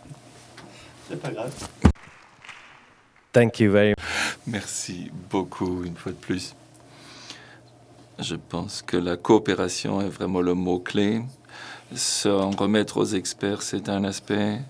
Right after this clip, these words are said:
Speaker 3: Se parler d'une nation à l'autre, ça, c'est un, est un autre. Et ça amène à la question suivante.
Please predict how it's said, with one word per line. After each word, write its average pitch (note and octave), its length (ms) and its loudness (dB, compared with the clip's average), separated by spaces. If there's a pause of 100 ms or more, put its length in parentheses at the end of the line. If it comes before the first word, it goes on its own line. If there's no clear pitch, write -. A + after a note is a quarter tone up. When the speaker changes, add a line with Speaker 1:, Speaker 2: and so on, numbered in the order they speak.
(360)
Speaker 3:
Se - 280 0
parler G2 640 2
d'une F#2+ 280 0
nation G2+ 380 -4
à G#2 60 -2
l'autre, G#2 680 2
ça, G#2+ 220 -6
c'est G2 300 -6
un, F#2+ 140 -2
est F#2+ 160 -6
un G2+ 140 0
autre. G#2+ 400 2 (1600)
Et F2 360 0 (2000)
ça - 360 0
amène F#2+ 440 0
à F#2 80 -2
la F2+ 100 -4
question F2+ 500 -4
suivante. G#2 760 -6